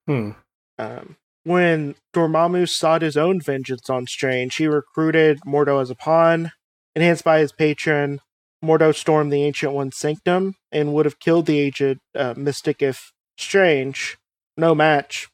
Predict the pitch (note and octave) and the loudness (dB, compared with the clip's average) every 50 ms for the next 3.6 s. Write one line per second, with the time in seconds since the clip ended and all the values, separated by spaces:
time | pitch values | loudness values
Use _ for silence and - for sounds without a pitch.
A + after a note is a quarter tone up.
0 | _ - C3+ C3 B2+ B2 A#2+ B2 C3+ C3+ C3+ C3+ B2+ C#3 C3+ B2+ A#2+ B2+ B2 B2 | _ -2 0 0 0 0 -2 -4 -4 -2 -2 0 0 0 0 0 0 -2 -2 -2
1 | B2 B2 A#2+ - A#2+ B2 A#2+ A#2+ A#2+ A#2+ A#2 - - _ _ _ _ - D#3 D#3+ | -4 -6 -6 -8 -8 -6 -4 -4 -4 -4 -6 -8 -12 _ _ _ _ -4 0 2
2 | E3+ D#3+ D#3 - - _ _ _ _ - C#3+ D3+ E3 E3 E3 E3 D#3+ E3 D#3+ C#3+ | 2 2 2 2 -2 _ _ _ _ -10 -4 0 2 2 4 2 2 0 -2 -4
3 | C3+ C#3+ C#3+ C#3 C#3 - - D3 D3+ D#3 D#3 C#3+ | -4 -4 -4 -6 -6 -6 -4 -2 0 2 0 0